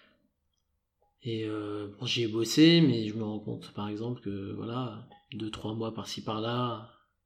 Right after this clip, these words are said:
c'est bien. Mais je, je, pareil, je me vois pas en faire ma vie. Bref, c'est complexe, c'est pour ça que j'ai, c'est pour ça que j'ai fait Histoire d'Anonyme. En fait, à la base, c'était surtout que je voulais avoir des discussions avec des gens qui ont trouvé leur voie,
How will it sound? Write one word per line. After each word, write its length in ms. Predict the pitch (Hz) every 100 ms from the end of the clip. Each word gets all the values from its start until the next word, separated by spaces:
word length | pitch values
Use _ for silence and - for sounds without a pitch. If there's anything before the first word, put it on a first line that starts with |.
| _ _
c'est 140 | -
bien. 300 | 110 135 156 156 - _ _ _ _ _ _ _ _ _ _ _ _ _ -
Mais 240 | 110 110
je, 160 | 110 107
je, 160 | 104
pareil, 400 | 104 104 110 123
je 100 | 127 - -
me 100 | 107
vois 220 | 107 104
pas 80 | 120
en 120 | 113
faire 200 | - 117
ma 120 | 117
vie. 260 | 120 143 147 - - - - - - - - - _ _ _ _ -
Bref, 160 | 131 135
c'est 600 | 120 117 120 123 123 123
complexe, 460 | 147 139 131 135 -
c'est 160 | 113
pour 120 | 113 -
ça 160 | 120
que 60 | 120
j'ai, 500 | 113 104 104 104 107 - _ _ _ _ _ _ - - _ -
c'est 100 | -
pour 100 | -
ça 140 | 143
que 60 | 131
j'ai 100 | 110
fait 140 | 113
Histoire 260 | 110 127 117
d'Anonyme. 500 | 113 113 120 135 117
En 80 |
fait, 220 | 107 123 117
à 60 |
la 100 | 110
base, 220 | 117 135
c'était 180 | 104 107
surtout 260 | 107 107 135
que 60 |
je 60 | 120
voulais 140 | 113
avoir 220 | 110 110 110
des 100 | 104
discussions 540 | 110 - - - 135
avec 140 | 120
des 120 | 117 110
gens 160 | 127
qui 140 | 131 117
ont 80 |
trouvé 300 | 127 - 127
leur 160 | 117 113
voie, 340 | 110 123 165